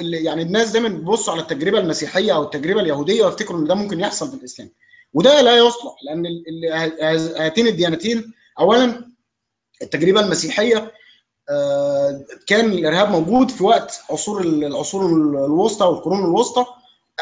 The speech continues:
آه، بناءً على الفكر الكنيسي، لكن مجرد ما سقطت سلطه الكنيسه على الدوله وحصل الفصل بين الكنيسه والدوله،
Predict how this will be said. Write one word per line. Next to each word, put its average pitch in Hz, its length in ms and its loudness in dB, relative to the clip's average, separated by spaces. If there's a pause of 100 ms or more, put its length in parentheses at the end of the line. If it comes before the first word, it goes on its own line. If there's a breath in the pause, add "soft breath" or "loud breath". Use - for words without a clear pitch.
آه، 175 220 6
بناءً 214 400 4
على 208 200 2
الفكر 208 340 -2
الكنيسي، 160 600 -4 (280 soft breath)
لكن 240 280 2
مجرد 226 420 4
ما 196 80 2
سقطت 190 580 -6 (100)
سلطه 220 420 -2
الكنيسه 180 460 0
على 151 160 -2
الدوله 214 440 4
وحصل 170 480 0
الفصل 180 360 -4
بين 208 180 2
الكنيسه 170 560 -4
والدوله، 202 360 0